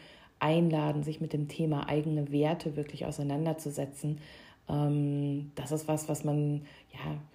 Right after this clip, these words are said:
so schnell mal so sagt, „Das, das geht gegen meine Werte“, aber so, ha-, hast du deine Werte irgendwo runtergeschrieben? Weißt du, welche das wirklich sind? Identifizierst du dich wirklich mit denen? Und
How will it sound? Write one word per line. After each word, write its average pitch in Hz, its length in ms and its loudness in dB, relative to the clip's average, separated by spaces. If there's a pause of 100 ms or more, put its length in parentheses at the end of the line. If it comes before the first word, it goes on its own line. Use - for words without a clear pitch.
(460)
so 160 180 2
schnell 175 220 6
mal 160 180 6
so 151 80 2
sagt, 151 380 2
„Das, - 240 -8
das - 160 -12
geht 147 180 -2
gegen 147 200 0
meine 143 240 0
Werte“, 151 360 4
aber 135 340 0 (100)
so, 147 280 -6
ha-, - 200 -10 (120)
hast - 220 -4
du 175 40 4
deine 160 260 4
Werte 156 220 4
irgendwo 170 300 2
runtergeschrieben? 170 840 2
Weißt 160 300 0
du, 165 120 0 (180)
welche 160 280 6
das 160 200 -2
wirklich 160 320 -4
sind? 160 260 2 (300)
Identifizierst 160 840 0
du 170 60 -2
dich 160 180 -2
wirklich 160 360 -2
mit 156 180 0
denen? 151 340 2
Und 143 300 -2